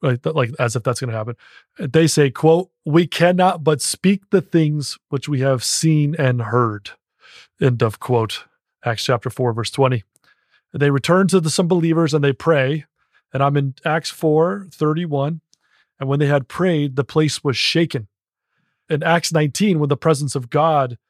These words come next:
manifests itself, the whole mount quakes. "And where they were assembled together, and they were all filled with the Holy Ghost, and they spake the word of God with boldness. And the multitude of them that believed were of one heart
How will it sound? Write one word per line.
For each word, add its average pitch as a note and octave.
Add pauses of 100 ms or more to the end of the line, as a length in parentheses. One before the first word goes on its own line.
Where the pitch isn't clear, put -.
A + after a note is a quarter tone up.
(300)
manifests D3
itself, A#2+
the C3
whole D#3
mount C#3
quakes. - (720)
"And B2+
where C#3+
they D#3+
were D#3+
assembled F#3
together, D3+
and B2+
they C#3
were C#3
all E3
filled F#3+
with C#3
the C3
Holy D#3
Ghost, C#3
and C#3
they C3+
spake F#3+
the D#3
word C#3
of B2+
God C#3
with A2+ (100)
boldness. D3 (840)
And C#3+
the D3
multitude E3+
of B2+
them C3
that C#3+
believed C#3+
were C3
of A2+
one D3
heart D3